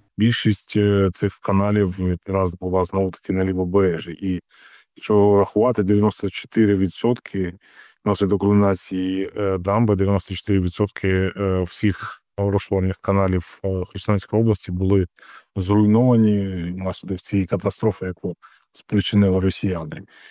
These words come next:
І це дуже боляче для нас, і для нашої економіки, і для наших аграріїв, бо без води, на жаль, при тому, що дуже родючі землі на Херсонщині, без води,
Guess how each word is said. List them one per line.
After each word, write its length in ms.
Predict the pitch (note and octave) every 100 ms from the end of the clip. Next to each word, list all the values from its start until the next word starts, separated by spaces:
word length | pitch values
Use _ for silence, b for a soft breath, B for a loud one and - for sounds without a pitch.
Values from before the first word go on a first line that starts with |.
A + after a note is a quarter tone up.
| B -
І 640 | G2+ F#2+ G2 G2+ G2+ G2 F2
це 180 | -
дуже 340 | G2 A2 G#2 G#2
боляче 480 | F#2+ G#2+ G2+ - F#2
для 140 | G2
нас, 300 | G2+ C3 -
і 20 |
для 140 | F#2 G2
нашої 280 | F#2+ - F#2+
економіки, 440 | G#2 A#2+ A#2 F#2+
і 20 |
для 100 | F#2+
наших 280 | F#2 F#2+ -
аграріїв, 500 | F#2+ F#2+ A#2 A2+ F#2+
бо 280 | E2+ G2 F#2+ - _ _ _ _ _ _ _ _ _ _ _ b b _ -
без 260 | G#2 G#2
води, 340 | F#2 G2 G2+ A#2
на 120 | A2
жаль, 360 | F#2 G#2 G2 F#2
при 160 | - F2+
тому, 180 | F#2+ F#2
що 140 | -
дуже 220 | F#2+ G2
родючі 560 | F#2+ F2+ G2 - F#2+ F2+
землі 400 | E2+ C3 C3+ A2
на 100 | G#2+
Херсонщині, 600 | G#2 - G#2+ G#2 - F#2
без 220 | F#2 F2+
води, 300 | F#2+ F#2